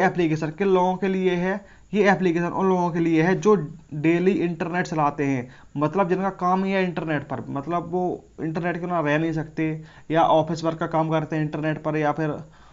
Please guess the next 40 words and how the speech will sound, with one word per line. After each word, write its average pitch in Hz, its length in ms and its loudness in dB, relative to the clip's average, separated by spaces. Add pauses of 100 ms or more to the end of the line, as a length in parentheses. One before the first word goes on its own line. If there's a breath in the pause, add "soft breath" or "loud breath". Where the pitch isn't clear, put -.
(160 soft breath)
मतलब, 175 380 2
पूरे 220 160 6
दिन 220 220 2
वो 208 140 6
इंटरनेट 190 380 2
चलाते 151 340 2
हैं 160 120 -2
किसी 180 180 0
ब्राउज़र 151 400 4
से। 127 240 -6 (600 soft breath)
तो 202 100 6
ये 220 200 6
एप्लीकेशन 185 500 2 (180)
basically 175 420 0
उन 196 220 4
लोगों 165 220 4
के 139 120 0
लिए 120 240 -2
है। 113 280 -8
अगर 160 240 4
आप 156 240 6
लोग - 680 -2
इंटरनेट 160 460 -2
नहीं 160 200 0
चलाते 147 460 2
हैं, 139 220 -2 (540 soft breath)
कम 180 180 4
चलाते 147 420 0
हैं, 143 300 -4
तो 180 100 -4
आप 165 200 4
लोगों 180 180 -2
के 180 80 -4
लिए 185 200 0
basically 180 420 -4
मेरे 180 180 -2
ख्याल 170 220 0
से 185 120 -6
नहीं 143 260 -2
है। 117 140 -8